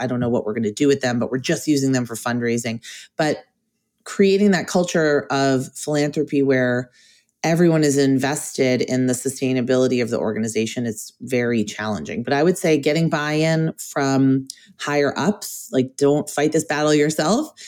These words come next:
and sharing a lot of examples of what other organizations are doing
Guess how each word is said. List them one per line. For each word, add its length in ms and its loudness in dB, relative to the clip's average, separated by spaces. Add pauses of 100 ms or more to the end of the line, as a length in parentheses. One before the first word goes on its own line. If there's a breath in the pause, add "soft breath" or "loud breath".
(420 loud breath)
and 640 2 (300)
sharing 520 0
a 100 0
lot 320 4
of 100 2
examples 680 0
of 160 -4
what 180 0
other 240 0
organizations 720 0
are 100 0
doing 560 2